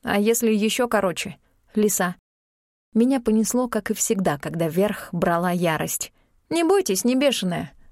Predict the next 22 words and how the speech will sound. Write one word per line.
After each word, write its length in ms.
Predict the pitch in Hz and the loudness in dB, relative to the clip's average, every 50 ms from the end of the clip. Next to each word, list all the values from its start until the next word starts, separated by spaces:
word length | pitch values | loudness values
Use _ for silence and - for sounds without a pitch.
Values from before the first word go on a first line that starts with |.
| - - - - - - | -20 -20 -20 -20 -8 -2
Кусаться 460 | - 233 - - 233 226 - - 226 | 0 0 2 2 0 0 0 0 2
не 120 | 226 233 | 2 2
буду". 300 | 220 196 185 160 - 165 - _ _ _ _ _ _ _ _ _ _ _ _ _ - | 2 0 -2 -4 -4 -6 -12 _ _ _ _ _ _ _ _ _ _ _ _ _ -6
По 80 | 208 202 | -4 0
правде 320 | - 294 302 269 220 226 | 2 2 2 2 2 0
говоря, 420 | 185 214 208 247 277 339 403 415 302 196 156 - _ _ _ _ | 0 2 0 0 0 0 0 0 0 -2 -4 -8 _ _ _ _
только 280 | - 214 233 226 - 214 | 0 0 0 2 2 2
моя 280 | 208 208 214 214 208 | 2 2 2 2 2
прабабка 720 | 196 - 214 202 208 202 196 202 165 156 - - - 156 156 | 0 2 2 2 2 4 2 2 0 0 -4 -6 -6 -6 -4
была 260 | 156 180 180 170 160 | -2 0 0 0 -2
из 280 | 165 160 - - - - | -2 -2 -4 -4 -6 -6
знаменитого 640 | 202 175 175 190 196 202 196 185 175 - 190 185 208 | -6 -2 0 2 2 2 2 2 2 0 0 2 2
рода, 300 | 214 202 190 165 226 - - - - - - _ _ | 2 2 2 0 0 -2 -4 -8 -18 -18 -20 _ _
а 120 | - 277 254 | -4 -2 0
вот 160 | 254 233 208 | 0 0 2
дальше 480 | 220 285 320 330 294 - - 294 277 | 2 2 2 0 -2 -4 -2 0 0
жизнь 380 | 226 202 226 233 226 208 233 240 | 2 2 2 2 2 2 0 0
семьи 600 | 226 - 202 190 185 175 185 202 208 214 208 180 - _ _ _ - | 0 0 0 0 0 0 0 0 0 0 -2 -4 -8 _ _ _ -10
задорно 760 | 180 170 160 185 170 170 165 208 233 254 262 233 226 220 220 | -4 0 2 2 2 2 2 2 2 2 2 0 0 0 -2
понеслась 680 | - - 180 170 170 165 - 170 170 185 190 175 170 | -2 -4 -4 -4 -4 -4 -2 0 0 0 0 0 -4
в 120 | 147 151 160 | -6 -6 -2
бездну. 460 | 147 190 185 175 156 160 180 160 156 | 0 2 2 2 2 0 -2 -2 -4